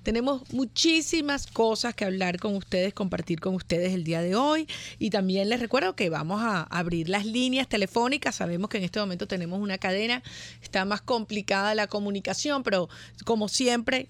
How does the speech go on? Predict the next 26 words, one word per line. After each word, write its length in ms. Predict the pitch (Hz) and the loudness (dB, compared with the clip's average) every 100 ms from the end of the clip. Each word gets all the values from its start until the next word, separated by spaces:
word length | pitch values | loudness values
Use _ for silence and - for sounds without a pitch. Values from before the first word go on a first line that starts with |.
| - | -6
no, 480 | 196 202 196 202 202 | -2 2 2 2 2
no 180 | 220 214 | 0 0
quiero 400 | 214 220 226 - - - | 2 2 2 0 -6 -4
dejar 440 | 190 180 180 185 | 0 2 2 2
de, 400 | 202 208 180 180 - | 0 0 0 -4 -8
de 160 | 196 208 | 0 2
hablar 400 | 185 180 170 - | 4 2 2 0
con 180 | 190 | 0
ustedes. 640 | 175 - 170 156 156 - - - - - - - - - - | 0 -2 -2 -2 -6 -8 -10 -14 -16 -18 -18 -18 -20 -20 -2
¿Por 240 | - 294 262 | 6 8 8
dónde 240 | 240 240 | 4 4
arrancamos? 800 | 277 277 254 208 170 143 - - - - | 2 2 2 2 2 -2 -4 -6 -10 -4
Hoy, 340 | - 226 247 | 0 2 2
veintisiete 600 | 240 220 202 - 202 208 | 0 -2 -4 0 0 0
de 120 | 208 | 0
junio, 540 | 196 254 262 262 269 262 - - - | 0 0 0 0 -2 -6 -12 -20 -6
es 460 | 190 190 190 - - | 0 0 0 -6 -4
el 200 | 202 196 | -2 0
Día 200 | 180 165 | 0 0
del 140 | 165 | 0
Periodista. 680 | 165 170 160 151 147 - 156 - - - - - - - - | 0 0 0 -2 -4 -4 -8 -10 -18 -20 -20 -20 -20 -20 -6
En 280 | - 190 180 | -2 0 0
el 140 | 165 | 0
caso 320 | 190 180 233 | 0 2 2
de 100 | 208 | 0
Venezuela, 680 | 190 165 - 190 196 220 262 | 0 -2 -2 0 0 0 -4